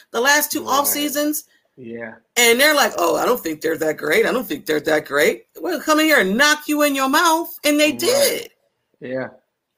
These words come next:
Speaker 2: And it's like, this is a dead spot in the season. Like, that's bad. You know, we can't do that.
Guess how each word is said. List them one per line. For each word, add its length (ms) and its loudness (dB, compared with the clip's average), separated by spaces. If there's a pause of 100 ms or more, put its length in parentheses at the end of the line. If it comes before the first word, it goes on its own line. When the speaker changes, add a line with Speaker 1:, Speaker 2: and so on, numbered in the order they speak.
(1300)
Speaker 2:
And 200 -14
it's 140 -18
like, 300 -6
this 180 -8
is 160 -12
a 80 -6
dead 420 -6
spot 400 -12 (200)
in 160 -10
the 80 -12
season. 500 -10
Like, 140 -18 (840)
that's 240 -4 (160)
bad. 400 -6 (200)
You 200 -2
know, 360 -6
we 100 -8
can't 380 -6
do 160 -2
that. 220 2